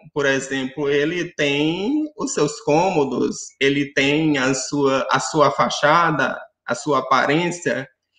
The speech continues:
ele tem as, as suas, os seus órgãos, né? Assim também é o meu corpo, que tem a coluna, que tem, ah, o, o pulmão que precisa se expandir, que precisa respirar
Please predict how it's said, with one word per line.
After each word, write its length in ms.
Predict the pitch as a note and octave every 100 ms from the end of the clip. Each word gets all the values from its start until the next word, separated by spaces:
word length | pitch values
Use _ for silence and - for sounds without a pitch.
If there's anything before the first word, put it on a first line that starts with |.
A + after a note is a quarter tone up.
| -
ele 320 | C#3+ D3 D3
tem 640 | F3 F#3 G3 E3 C#3 - - _ _ -
as, 340 | B2+ - - -
as 400 | C#2 G2+ C#3+ -
suas, 640 | D#3 D3 C#3+ C#3 C#3 - -
os 140 | C3+
seus 260 | F#3+ F#3+ D#3+
órgãos, 600 | D#3+ - D3 C3+ C3 -
né? 340 | C#3+ F3+ C#4+ A3+
Assim 320 | C3+ - D3+
também 600 | D3+ C#3+ D3 D3+ F3 A#3+ - _ _ _ -
é 160 | C#3+
o 100 | D3
meu 240 | D#3 E3 E3
corpo, 640 | D#3 F3+ - - A#2+ A#2 - _ _ _ _ -
que 120 | B2+
tem 300 | D3 C#3 C3+
a 120 | C3+
coluna, 640 | - C3+ B2+ D3 D#3+ C3+ A#2+
que 180 | C3
tem, 540 | A#2+ C3 B2+ C3 B2 B2
ah, 320 | C3 G#2+ - A#2+
o, 400 | B2+ C3 - B2
o 40 |
pulmão 600 | - D3+ C3+ C#3 F3 E3
que 100 | C#3 -
precisa 500 | C3+ C3 C#3+ C3+ C3
se 140 | D3
expandir, 720 | - - C#3+ C3 A2 C3+ D3+
que 80 | -
precisa 480 | - B2 - B2+ B2+
respirar 880 | B2 C3+ - - C#3 A#2+ B2+ C#3+